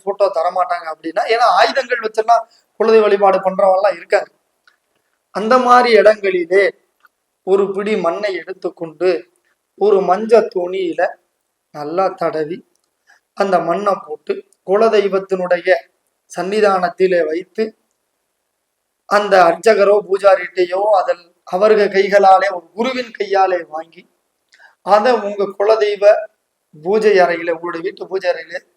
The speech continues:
குலதெய்வத்தினுடைய உருவமாகவோ அல்ல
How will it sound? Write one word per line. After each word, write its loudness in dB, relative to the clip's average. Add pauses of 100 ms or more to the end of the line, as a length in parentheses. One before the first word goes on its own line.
(360)
குலதெய்வத்தினுடைய 0 (420)
உருவமாகவோ -2 (720)
அல்ல 4